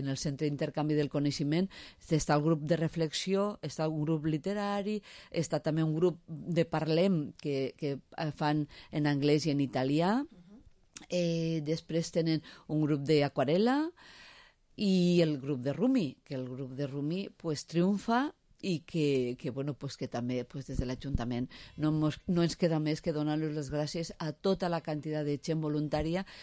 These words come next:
que ofereix el seu saber i que, i que el fica a disposició de la societat. I, bueno, pues, que una ciutat educadora és eixa, no? Eixa. I des de l'Ajuntament lo que facilitem és els espais, també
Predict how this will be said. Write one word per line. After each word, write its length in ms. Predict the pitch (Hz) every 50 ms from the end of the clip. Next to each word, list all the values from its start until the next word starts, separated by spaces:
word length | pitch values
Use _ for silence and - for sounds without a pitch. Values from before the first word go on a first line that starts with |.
| - - _
que 80 | - 170 135
ofereix 380 | - 147 151 175 170 - - - -
el 80 | 143 123 -
seu 120 | 151 147 -
saber 380 | - 165 147 156 160 190 254 - - - - - - - - _ -
i 220 | 220 208 185 170 -
que, 440 | - 170 156 151 147 143 139 135 131 131 117 - - - -
i 120 | 185 156
que 120 | - 170
el 100 | 156 139
fica 320 | - - 165 - - 170 170
a 80 | 170
disposició 680 | 175 165 - - 170 131 147 131 - 147 143 156 175 170 - - - -
de 220 | - 185 233 220
la 120 | 196 175 156
societat. 560 | - 170 143 - 156 147 151 - 233 233 - - - - - -
I, 200 | 147 131 127 127
bueno, 240 | - 139 151 202 202
pues, 200 | - 156 131 -
que 180 | - 160 156 -
una 160 | - 160 156 156
ciutat 360 | - 170 151 165 156 - 165 156
educadora 500 | 156 - - 147 143 147 151 170 202 - - - - - - - - -
és 220 | 156 147 - -
eixa, 360 | 170 160 - - 185 143 143 147
no? 140 | 156 170 -
Eixa. 320 | - 156 - - 120 127 - - - - -
I 100 | 170 160
des 120 | 147 151
de 80 | 147 143
l'Ajuntament 520 | 135 127 - 156 139 123 139 139 151 156
lo 80 | 170 175
que 140 | - 160 -
facilitem 680 | 160 135 - - 139 139 135 123 - 147 147 151 147 151 165
és 120 | 165 - - - - _ _ _ _ - 147
els 180 | 143 - -
espais, 520 | 156 131 - - 165 170 175 170 196 - -
també 280 | 160 143 143 151 151